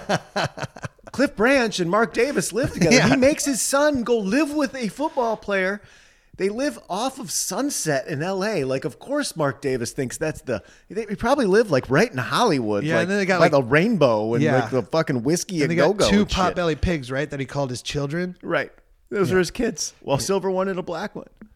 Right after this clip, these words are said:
Speaker 2: Uh,
Speaker 1: He's the best.
Speaker 2: They talk about the hair more. Um,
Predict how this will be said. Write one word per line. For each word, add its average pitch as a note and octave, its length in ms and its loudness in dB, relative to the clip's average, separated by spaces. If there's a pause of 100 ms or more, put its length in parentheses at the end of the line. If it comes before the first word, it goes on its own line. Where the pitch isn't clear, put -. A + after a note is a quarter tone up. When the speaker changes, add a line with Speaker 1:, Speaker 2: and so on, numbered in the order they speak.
(220)
Speaker 2:
Uh, C#3 180 2
Speaker 1:
He's C3+ 80 0
the C3 60 -4
best. G2 340 -10
Speaker 2:
They D3+ 100 0
talk G3 260 0
about F3+ 160 -4
the C#3+ 100 0
hair D3+ 280 2
more. D#3 440 0 (440)
Um, B2 400 -2